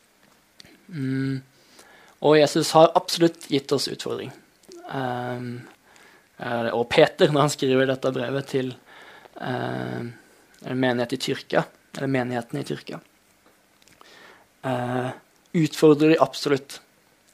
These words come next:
Eh, de, de blir forfulgt av, ehm, de, eh, ja, altså, de, de jødiske, ehm,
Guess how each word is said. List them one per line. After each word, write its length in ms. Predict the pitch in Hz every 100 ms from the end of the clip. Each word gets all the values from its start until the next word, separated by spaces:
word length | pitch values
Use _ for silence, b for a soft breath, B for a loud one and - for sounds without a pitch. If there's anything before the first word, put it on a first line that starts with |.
| -
Eh, 480 | 127 120 127 127 123 _ b b b b b 135
de, 160 | 156 165 170
de 360 | 151 - - 170
blir 140 | 175
forfulgt 640 | 151 151 156 220 - - -
av, 440 | 135 131 131 135 135 -
ehm, 560 | 139 131 131 127 123 127 b b b b b b _
de, 320 | 139 131 127 131
eh, 320 | 127 123 120 - b b b b _ _ _ _ _ - _ -
ja, 140 | 123
altså, 340 | 120 123 123 117 -
de, 140 | 151 160
de 140 | 160
jødiske, 520 | 165 147 127 - -
ehm, 760 | 135 131 135 135 131 131 131 127